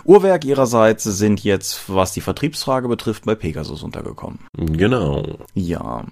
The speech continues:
Speaker 1: Und zu guter Letzt der mittlerweile ja schon obligatorisch gewordene Crowdfunding-Rundown. Das D-S-A-larp-Regelwerk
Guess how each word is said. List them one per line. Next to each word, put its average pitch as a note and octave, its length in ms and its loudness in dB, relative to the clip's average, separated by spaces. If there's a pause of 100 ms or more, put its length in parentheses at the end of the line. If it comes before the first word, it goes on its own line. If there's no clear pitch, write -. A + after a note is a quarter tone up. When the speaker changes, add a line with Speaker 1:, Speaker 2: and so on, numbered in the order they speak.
(260)
Speaker 1:
Und E3+ 320 6
zu D#3+ 100 -2
guter D#3 220 4
Letzt G#2+ 320 2
der F#2+ 340 6
mittlerweile G#2 480 4
ja F#2 60 4
schon F#2+ 160 -2
obligatorisch F#2+ 500 0
gewordene F2 320 0
Crowdfunding-Rundown. B2 1500 2
Das G#2 360 4
D-S-A-larp-Regelwerk G2 2250 2